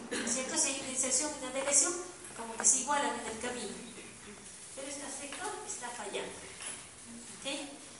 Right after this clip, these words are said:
Entonces, la idea es que ustedes tengan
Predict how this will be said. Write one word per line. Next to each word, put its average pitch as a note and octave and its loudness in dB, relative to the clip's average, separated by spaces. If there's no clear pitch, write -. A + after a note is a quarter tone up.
Entonces, - 6
la A3+ 0
idea C#4 4
es D4+ 10
que D#4+ 4
ustedes C#4 2
tengan C4 -4